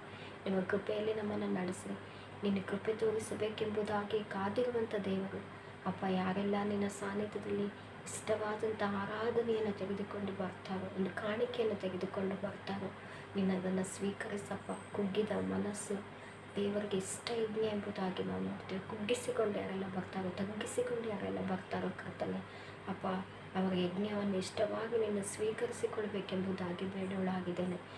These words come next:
ಈ ದಿನದಲ್ಲಿ ಕರ್ತನೆ, ಅಪ್ಪ, ನಿನ್ನ ಚಿತ್ತಾನುಸಾರವಾಗಿ ನಡೆಯುವಂಥ ಜ್ಞಾನವನ್ನು ನಮಗೆ ಅನುಗ್ರಹಿಸಿರಿ. ಪ್ರಾರ್ಥನೆ ಕೇಳಿದಿರಪ್ಪ, ಸ್ತೋತ್ರ.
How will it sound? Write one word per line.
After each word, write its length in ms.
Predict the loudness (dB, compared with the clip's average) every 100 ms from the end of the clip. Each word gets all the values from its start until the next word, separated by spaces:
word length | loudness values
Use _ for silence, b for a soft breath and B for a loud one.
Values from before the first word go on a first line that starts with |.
| B -4 0
ಈ 60 |
ದಿನದಲ್ಲಿ 520 | 2 2 2 2 2
ಕರ್ತನೆ, 480 | 0 -2 -2 2 2 2 B B B -6
ಅಪ್ಪ, 180 | -2 0 0 0 -8 -4 2
ನಿನ್ನ 160 | 2
ಚಿತ್ತಾನುಸಾರವಾಗಿ 960 | 2 -2 0 4 4 4 2 4 4 4
ನಡೆಯುವಂಥ 560 | 2 6 6 4 2 0 2
ಜ್ಞಾನವನ್ನು 720 | 2 2 2 0 2 2 0
ನಮಗೆ 200 | -2 0
ಅನುಗ್ರಹಿಸಿರಿ. 720 | 0 0 0 0 0 0 -2 -4
ಪ್ರಾರ್ಥನೆ 560 | -4 -4 -4 -2 -4
ಕೇಳಿದಿರಪ್ಪ, 720 | -2 0 0 0 0 -2 -2
ಸ್ತೋತ್ರ. 580 | -2 -2 -6 -4 -4 -4